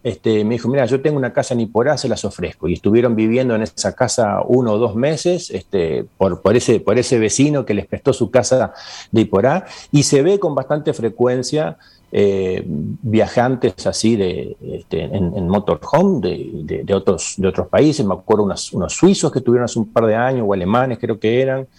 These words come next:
Este, ta-, también se recibe, ¿sí? de ese, de, de ese tipo de, de visitantes. Pero este español lo voy a, lo voy a googlear porque,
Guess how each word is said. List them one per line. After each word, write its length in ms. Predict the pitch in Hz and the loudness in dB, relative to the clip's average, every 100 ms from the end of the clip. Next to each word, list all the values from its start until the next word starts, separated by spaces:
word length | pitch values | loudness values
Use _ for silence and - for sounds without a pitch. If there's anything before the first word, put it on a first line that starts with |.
| _ _ - | _ _ -6
Este, 320 | 92 - 95 | -6 -2 0
ta-, 220 | 95 107 | 2 2
también 300 | - 127 151 | 4 4 2
se 180 | 156 139 | 2 2
recibe, 440 | 120 - 104 92 - | 2 0 -2 -2 -4
¿sí? 200 | 104 110 | -4 -4
de 220 | - 92 | -2 0
ese, 380 | 101 98 92 85 95 | 2 2 0 0 -4
de, 160 | 101 | -4
de 160 | 101 117 | 2 2
ese 220 | 127 107 | 2 -2
tipo 340 | - 110 110 98 | -2 -2 0 0
de, 320 | 92 87 85 _ _ - _ | -2 -4 -8 _ _ -20 _
de 200 | 98 98 | 2 2
visitantes. 640 | 98 - 92 95 87 98 | 2 -2 -2 -2 0 -2
Pero 200 | 101 107 | 2 4
este 200 | 131 147 | 4 2
español 360 | 151 131 131 147 | 0 0 2 0
lo 100 | 139 | 0
voy 220 | 113 117 | 0 0
a, 160 | 110 92 | -2 -4
lo 100 | 95 | -4
voy 160 | 98 120 | 0 0
a 60 | |
googlear 480 | 107 104 107 123 123 | 0 -2 0 -2 -4
porque, 500 | 110 92 98 92 82 | -10 -4 -2 -2 -6